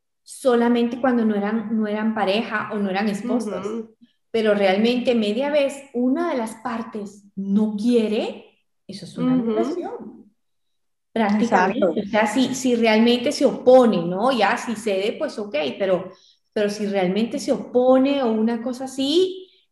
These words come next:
Speaker 1: ya cae dentro de violencia.
Speaker 2: Claro.
Speaker 1: ¿Verdad? Y el problema más grande que yo veo es los niños. Porque si tú estás metido en un matrimonio tóxico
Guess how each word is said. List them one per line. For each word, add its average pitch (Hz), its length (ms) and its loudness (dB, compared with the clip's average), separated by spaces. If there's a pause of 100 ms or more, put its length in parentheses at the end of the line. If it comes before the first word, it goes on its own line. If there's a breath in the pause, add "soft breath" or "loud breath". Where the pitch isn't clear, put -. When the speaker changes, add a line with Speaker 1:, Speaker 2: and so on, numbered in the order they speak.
Speaker 1:
ya 214 280 -2
cae 214 320 0
dentro 302 280 -2
de 233 140 0
violencia. 190 840 -6 (540)
Speaker 2:
Claro. 185 380 -4 (1000)
Speaker 1:
¿Verdad? 196 440 -4
Y 262 140 2
el 262 120 0
problema 247 480 2
más 349 240 0
grande 392 340 0
que 359 140 -2
yo 254 140 -2
veo 320 400 -2
es 220 200 -6
los 220 220 -4
niños. 208 540 -6 (720)
Porque 262 420 4
si 247 300 -2
tú 302 640 0
estás 247 500 0
metido 285 560 0
en 240 180 0
un 240 100 2
matrimonio 240 680 0
tóxico 269 840 0